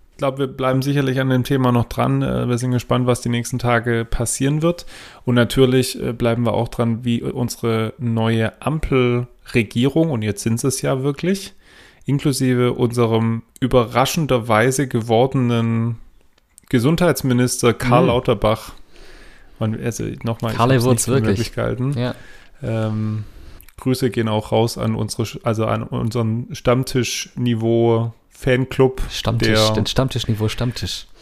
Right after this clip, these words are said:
Speaker 1: Dem Stammtischniveau Stammtisch. Ähm, äh, Grüße gehen raus. Äh, sie weiß, dass ich sie meine, äh, dass sie da Recht behalten hat, obwohl ich es nicht für möglich gehalten habe.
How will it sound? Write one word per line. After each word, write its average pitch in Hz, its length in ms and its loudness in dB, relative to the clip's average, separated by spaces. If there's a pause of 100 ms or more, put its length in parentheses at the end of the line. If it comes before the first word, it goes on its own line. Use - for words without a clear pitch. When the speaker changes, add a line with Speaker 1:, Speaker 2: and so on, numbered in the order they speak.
(280)
Speaker 1:
Dem 120 160 2
Stammtischniveau 120 800 2
Stammtisch. 117 720 0 (200)
Ähm, 107 600 -4 (600)
äh, 107 300 -6 (600)
Grüße 117 400 -2
gehen 110 180 -2
raus. 110 420 -2
Äh, 113 240 -6
sie 110 140 -6
weiß, 110 240 -2
dass 113 220 -4
ich - 80 -10
sie 117 120 -4
meine, 107 420 0 (640)
äh, 110 200 -6
dass 110 240 -8
sie 107 220 -6 (160)
da 135 100 2
Recht 139 340 0
behalten 98 520 0
hat, - 280 -8
obwohl 110 280 -6
ich 117 100 -8
es - 160 -8
nicht 113 220 -2
für 127 140 -2
möglich 120 360 -4
gehalten 107 460 -10
habe. - 260 -12